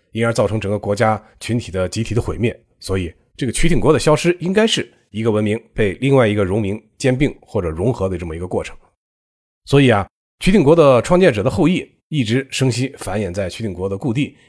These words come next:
也就是今天云南文和州的广南县一带，并且逐步发展成，壮大成今天的壮族。曲挺国呢，不但留下了丰富的文化遗产，还有绵延不绝的民俗风情。一直到今天，一些曲挺国的婚俗、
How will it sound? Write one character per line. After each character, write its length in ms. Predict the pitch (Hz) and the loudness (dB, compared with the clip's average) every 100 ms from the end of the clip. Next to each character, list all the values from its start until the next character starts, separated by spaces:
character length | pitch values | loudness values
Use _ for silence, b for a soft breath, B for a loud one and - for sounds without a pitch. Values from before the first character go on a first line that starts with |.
| - | -10
也 120 | 98 | -4
就 80 | 131 | -2
是 100 | 117 | -2
今 160 | 143 | -2
天 240 | 147 147 143 - _ _ | 0 0 0 -6 _ _
云 160 | 95 | -4
南 240 | 113 110 80 | -2 -2 -2
文 160 | 98 | -4
和 160 | 117 113 | -2 -2
州 140 | 113 | 0
的 100 | 113 | -2
广 180 | 98 71 | -2 -6
南 140 | 71 117 | -8 -4
县 180 | 151 | -2
一 60 | 87 | -2
带， 180 | 90 - b b b | -6 -10 b b b
并 160 | 139 | -2
且 140 | 110 95 | 0 -2
逐 100 | 117 | 0
步 140 | 143 | 0
发 180 | - 127 | 2 0
展 140 | 110 | 0
成， 240 | 85 98 117 _ _ | -4 -8 -10 _ _
壮 180 | - 117 | -2 0
大 140 | 117 | 0
成 200 | 98 92 98 | -2 -8 -10
今 160 | 113 104 | -8 -6
天 160 | 107 | -6
的 180 | 98 - - | -6 -10 -2
壮 180 | 135 | -2
族。 220 | 87 - _ _ _ _ _ _ _ _ | -2 -12 _ _ _ _ _ _ _ _
曲 100 | - | 0
挺 100 | 233 | 2
国 140 | 180 185 | 4 6
呢， 300 | 170 135 113 | 6 4 2
不 240 | - - | 0 -2
但 200 | 220 165 - | 0 0 -4
留 160 | - 98 | -10 -8
下 160 | 107 95 | -4 -4
了 80 | |
丰 180 | 90 135 | -2 -4
富 100 | 123 | -2
的 80 | 107 | -2
文 140 | 92 | -2
化 100 | 101 | -4
遗 120 | 95 113 | -4 -6
产， 180 | 78 - | -8 -12
还 180 | - 104 | -8 -6
有 200 | 87 b b - | -6 b b -6
绵 160 | 101 | 0
延 100 | 113 | 0
不 140 | 117 107 | 0 -2
绝 160 | 98 | 0
的 220 | 107 92 82 | 2 0 0
民 120 | 110 | -2
俗 120 | - | 0
风 120 | 170 | 2
情。 240 | 180 110 165 _ _ _ | 2 2 -2 _ _ _
一 100 | 139 | 0
直 80 | 147 | 2
到 80 | 120 | 4
今 120 | 143 | 4
天， 240 | 143 143 - | 2 0 -4
一 100 | - | -10
些 160 | 113 113 | -4 -4
曲 140 | - | -4
挺 80 | 110 | -4
国 100 | 98 | -2
的 60 | 98 | 0
婚 180 | 160 175 | 2 2
俗、 320 | 113 160 | 2 0